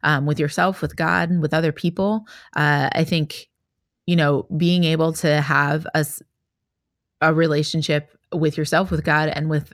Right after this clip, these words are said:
at least a couple of other people where you can lay it all out and say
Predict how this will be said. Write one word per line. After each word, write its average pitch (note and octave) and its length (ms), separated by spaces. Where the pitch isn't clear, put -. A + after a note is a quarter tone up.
at - 160
least F#3 240
a D3+ 60
couple E3+ 300
of D#3+ 100
other D#3 180
people D3+ 520
where F3 140
you E3+ 200
can D#3+ 200
lay D3+ 300
it E3+ 80
all E3+ 180
out D3 320
and D3+ 180
say D#3 480